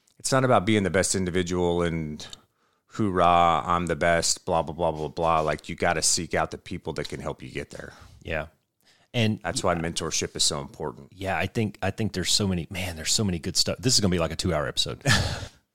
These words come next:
Speaker 2: There's so much good stuff to take away from here just in real life. And I know we're talking about a drama, but as you were sitting there talking, I was thinking, I just started reading this book called The Intentional Father. And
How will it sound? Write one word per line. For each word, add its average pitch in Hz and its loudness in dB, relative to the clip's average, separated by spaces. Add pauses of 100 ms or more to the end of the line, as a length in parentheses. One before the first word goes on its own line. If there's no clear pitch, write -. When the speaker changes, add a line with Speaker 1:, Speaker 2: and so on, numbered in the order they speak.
(300)
Speaker 2:
There's 117 6
so 127 6
much 113 2
good 104 4
stuff - 4
to 90 -8
take 98 0
away 90 2
from 98 -2
here 90 0
just 87 -2
in 90 -2
real 87 0
life. 98 4
And 90 -2
I 90 0
know 95 2
we're 95 2
talking 95 0
about 87 0
a 80 0
drama, 87 0
but 80 -6 (840)
as 117 4
you 110 2
were 101 2
sitting - 2
there 101 0
talking, 104 2
I 92 2
was 87 2
thinking, 98 0
I 95 0
just 104 0
started 104 4
reading 95 2
this 87 0
book - -4
called 87 0
The 90 -2
Intentional 90 -2
Father. 78 -4 (560)
And 92 0